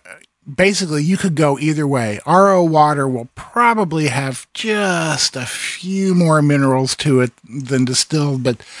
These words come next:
like Drew said, if your system is well maintained, it's gonna be a very minor difference. My feeling would be that you can buy a whole heck of a lot of distilled water for what you put into that R O system.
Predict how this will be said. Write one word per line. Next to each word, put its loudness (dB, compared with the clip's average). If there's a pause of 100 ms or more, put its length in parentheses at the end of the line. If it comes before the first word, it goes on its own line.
(280)
like -2
Drew 2
said, 2
if -6
your 0
system 0
is 2
well 6
maintained, 0
it's -4
gonna 0
be -2
a -2
very 2
minor 2
difference. -2 (480)
My 0
feeling 0
would 2
be 6
that 0
you 0
can -2
buy 0
a -4
whole 2
heck -4
of -2
a 0
lot 2
of -4
distilled -2
water 4
for -8
what -2
you 0
put 0
into 2
that -2
R 0
O -2
system. -10